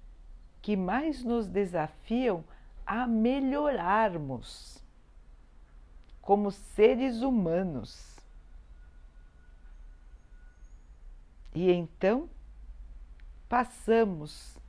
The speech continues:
às vezes, uma encarnação inteira, uma vida inteira, sem nos modificarmos.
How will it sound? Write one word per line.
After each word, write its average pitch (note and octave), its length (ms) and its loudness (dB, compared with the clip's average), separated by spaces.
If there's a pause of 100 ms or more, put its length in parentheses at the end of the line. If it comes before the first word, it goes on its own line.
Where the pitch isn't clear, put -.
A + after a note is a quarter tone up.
(280)
às E3+ 320 -4
vezes, D#3 440 0
uma E3 200 0
encarnação E3 920 2
inteira, F3 880 2 (400)
uma D#3+ 280 0
vida F3 460 2
inteira, E3 840 2 (760)
sem D#4+ 280 4
nos D4 300 0
modificarmos. A3 1500 2